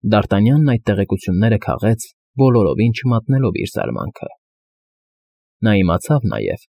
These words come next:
որ Բել-Իլի մասին ամենաճշգրիտ տեղեկություններ կարելի է ստանալ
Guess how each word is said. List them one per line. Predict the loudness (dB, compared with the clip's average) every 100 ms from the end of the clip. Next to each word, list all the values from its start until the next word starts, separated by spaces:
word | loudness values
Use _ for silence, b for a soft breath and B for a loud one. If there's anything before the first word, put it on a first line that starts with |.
| -4
որ | 0 0
Բել-Իլի | 2 0 0 0 2 2
մասին | 0 0 -2 0
ամենաճշգրիտ | 0 0 0 -2 -2 0 0 0
տեղեկություններ | -4 -2 -4 -4 -4 -2 -2
կարելի | -2 -4 0 0
է | 0
ստանալ | -4 -6 -2 -2